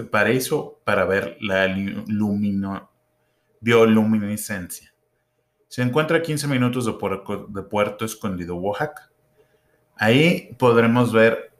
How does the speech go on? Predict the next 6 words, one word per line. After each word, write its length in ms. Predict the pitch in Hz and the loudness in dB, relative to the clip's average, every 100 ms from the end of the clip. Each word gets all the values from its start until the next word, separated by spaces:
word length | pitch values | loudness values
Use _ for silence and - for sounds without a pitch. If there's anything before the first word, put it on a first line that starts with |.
| - _ - | -20 _ -4
la 140 | 113 | -2
bioluminiscencia 920 | 107 104 101 101 101 - 117 117 123 | 0 0 0 -2 -4 -6 -4 -2 0
en 80 | 113 | 0
la 60 | |
noche, 500 | 117 135 - 123 127 _ _ _ _ _ _ _ _ _ _ _ _ _ | 2 0 -2 -6 -6 _ _ _ _ _ _ _ _ _ _ _ _ _
con 280 | 120 117 | 4 4